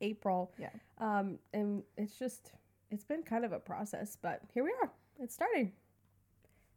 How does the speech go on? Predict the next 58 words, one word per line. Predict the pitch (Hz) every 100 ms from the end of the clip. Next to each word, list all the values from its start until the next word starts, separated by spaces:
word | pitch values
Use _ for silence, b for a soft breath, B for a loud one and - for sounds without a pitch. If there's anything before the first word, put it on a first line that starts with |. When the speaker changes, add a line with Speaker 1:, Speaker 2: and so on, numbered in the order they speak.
| -
Speaker 1:
I | 240
know |
you | 285 330
guys | 277 277
are | 247
probably | 247 240 240
wondering | 220 214 220 208
why | 190 190
we | 202 208
chose | 220 214 208
the |
name | 196 190 185 180
Gingham | 185 185 185
and | 175
Oak. | 180 320 - B B B B 214
Um, | 202 190 -
it's | 214
actually | 285 - 285
pretty | 269 220
interesting. | 208 208 - 208 196 190 -
We | 220 247
were | 254 247 233 208
wanting | 214 233 311
something | 302 277 247 254
that | 226 196 196
really | 202 202 190
reflected, | 185 - 202 190 - 202 190 185 185 b b b _ -
uh, | 196 190 -
just | 381 - - -
who | 240
we | 262 294
were | 196 196 196 196 - -
as | 190 185
people | - 208 202 196 190
and | 190
kind | 185 202
of | 220
our | 240
mission | 208 190 - 196
statement. | - 202 190 190 185 185
And | - 208 202
we | 220
were | 302
just | 359 302
going | - 226 220 208
through | - 220
names | 208 196 196 196 190 185
and | 175 175
combinations | 185 185 180 190 226 226 226 208
of |
Speaker 2:
Mm-hmm. | 196
Speaker 1:
names. | 190 185 185 180 180 -
And, | 185 185
I | -
mean, | 208
it | 285
was, | 349 -
like, | 175